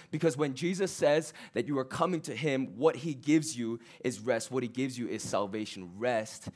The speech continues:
is tied directly into salvation. And to understand the rest of Jesus, I wanna break down the person of Jesus. Okay, so you can take this one to the bank. This is actually super helpful when you're reading the Bible.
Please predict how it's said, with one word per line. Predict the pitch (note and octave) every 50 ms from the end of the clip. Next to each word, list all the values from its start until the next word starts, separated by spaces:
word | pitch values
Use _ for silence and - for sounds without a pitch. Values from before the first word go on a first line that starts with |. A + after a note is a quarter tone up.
| - - - -
is | - - A2 - -
tied | - - G#2 G#2 G#2 A2+ G#2 E2+ - - - - _
directly | - E2+ D#2 F2 G#2 A2+ G#2 - - A#2 G#2 F#2 E2 D#2+ - -
into | - G2+ G2 - - F2 - -
salvation. | - - F#2 F2 E2 D2+ F2 E2+ E2+ - - - A1+ - - _ _ _ _ _ _ _ _ _ _ _ _ _ _ _ _ _ _ _ _ _ _ _ _ _ _ _ _ _ _ - _ _ _ _ _ _ - -
And | G#2+
to | - G2+
understand | A2+ D3 D3+ D3+ - - - C3 C3 B2+ A#2+
the | A2
rest | G2+ G#2 A#2 A#2+ A#2+ - -
of | G#2+
Jesus, | F#2 A2 G#2+ G2+ F#2 G2+ - -
I | G2+
wanna | G#2 G2+ A2+ A2+ A#2+ A#2+ A#2 A2+ G#2+ G#2 - - - _ _
break | - - G#2+ A2 G2 -
down | - G2+ F#2 G2 F2+ D#2 - - D#2
the | F#2 F2
person | - - - A2+ G2+ F#2 - - - F2+ E2 - -
of | - F#2 E2+
Jesus. | F#2 G#2 F#2+ D#2+ D2 - -
Okay, | - A#2+ B2+ D#3 C3 G#2 - - - _ _ _ _ _ _ _ _ _
so | - - C#3+
you | D#3
can | G#3+ E3+
take | F#3+ F#3+ D#3+
this | D3+ D3+ -
one | D#3+ C#3
to | C#3
the | B2 A#2
bank. | G#2+ A2 A2 G2+ F2+
This | - D3+ -
is | A3 F#3+
actually | G#3+ G#3 - A3
super | F#3 - G#3 - E3 D3+
helpful | D3+ D#3 C#3 - C#3 B2
when | B2 B2
you're | A#2+
reading | B2 B2 B2+ B2
the | A2+
Bible. | G#2 A2 A2 G#2+ G2 F#2 F2+ E2+ -